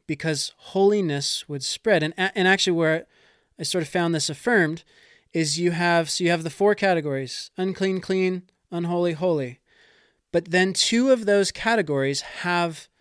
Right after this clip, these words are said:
gradations that are sort of a technical term. So you can be, something can be, uh, impure, unclean, or it can be utterly impure. That's what the word that you often see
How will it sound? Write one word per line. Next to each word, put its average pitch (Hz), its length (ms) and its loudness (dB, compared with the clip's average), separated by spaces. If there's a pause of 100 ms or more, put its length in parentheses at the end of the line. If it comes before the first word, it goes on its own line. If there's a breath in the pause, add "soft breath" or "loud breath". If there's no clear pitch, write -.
(600)
gradations 160 800 2
that 143 160 0
are 143 220 2
sort 170 180 -2
of 151 80 0
a 143 40 -4
technical 180 580 -6
term. 143 400 -6
So 151 400 0 (600 soft breath)
you 202 300 0
can 220 200 0
be, 185 440 6
something 214 360 0
can 196 180 -2
be, 160 440 2 (1300)
uh, 143 340 -4 (340)
impure, 196 720 2
unclean, 196 560 -2
or 190 220 4
it - 100 -2
can 190 240 -4
be 180 340 0 (760)
utterly 190 500 6
impure. 147 540 -4
That's 147 280 -2
what 190 160 -4
the 175 100 -2
word 160 460 -2
that 156 140 -10
you 156 120 0
often 156 240 -2
see 151 400 -2